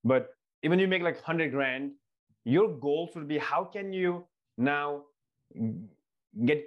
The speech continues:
invested in the real estate business in other ways, such as, you know, long-term rentals, syndications, commercial properties, whatever it is.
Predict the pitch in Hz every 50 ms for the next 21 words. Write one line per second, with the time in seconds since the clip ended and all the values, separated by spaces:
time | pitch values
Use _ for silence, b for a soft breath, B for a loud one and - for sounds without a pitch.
0 | - - 147 151 151 139 135 151 156 151 - - 160 151 143 135 135 139 131 123
1 | 113 113 123 131 123 117 135 143 143 143 - - 143 123 110 107 160 180 175 135
2 | 127 120 113 113 - - 131 127 127 - - 139 147 139 131 123 117 120 110 98
3 | 95 98 107 - - - 127 113 131 123 107 110 113 113 113 113 113 - - 120
4 | 135 143 143 139 143 127 123 120 117 110 98 101 98 92 - - 143 143 139 131
5 | 139 139 127 123 - 107 104 95 - _ B B B B B - 135 143 135 -
6 | 147 113 131 131 131 120 113 104 127 170 208 220 220 226 208 170 131 147 _